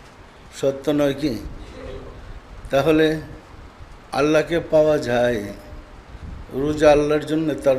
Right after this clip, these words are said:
প্রতিদান আল্লাহ। এর প্রমাণ হইল আসমানি কিতাব আল্লাহ নিজে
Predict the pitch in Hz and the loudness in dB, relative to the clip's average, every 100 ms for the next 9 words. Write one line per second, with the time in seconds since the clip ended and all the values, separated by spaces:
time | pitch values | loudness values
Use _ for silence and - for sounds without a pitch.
0 | 127 147 147 143 139 127 123 127 113 101 | 0 -4 -2 -2 0 0 -2 -2 -2 -2
1 | - - - - - - 127 131 - 147 | -8 -12 -18 -18 -16 -6 -4 -4 0 2
2 | 160 175 160 151 127 - - - - - | 4 4 2 2 0 -2 -6 -10 -18 -16
3 | - - - - 143 139 - 143 147 139 | -10 -8 -8 -2 0 0 -2 -2 -2 -4
4 | 143 127 123 117 - - - - - - | -4 0 2 0 -4 -14 -18 -20 -20 -20
5 | - - 135 139 131 123 127 131 135 127 | -20 -6 -2 2 2 0 -2 -4 -2 -2